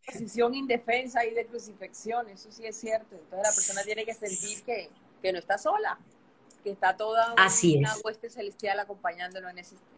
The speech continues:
Speaker 1: en ese momento.
Speaker 2: Así es, así es, y que es muy, muy importante.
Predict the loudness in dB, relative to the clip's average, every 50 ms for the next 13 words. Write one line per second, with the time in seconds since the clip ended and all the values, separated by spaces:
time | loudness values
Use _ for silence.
0 | -16 -16 -14 -12 -12 -12 -12 -10 -10 -10 -12 -12 -14 -16 -14 -14 -12 -14 -14 -16
1 | _ _ -20 -20 _ -20 -16 4 8 8 10 10 10 8 8 12 12 12 12 12
2 | 10 6 6 6 8 8 10 12 12 12 12 12 12 10 8 6 8 10 10 10
3 | 10 8 6 6 6 4 6 8 10 10 10 10 8 8 10 10 10 10 10 8
4 | 8 8 8 8 6 4 0 0 0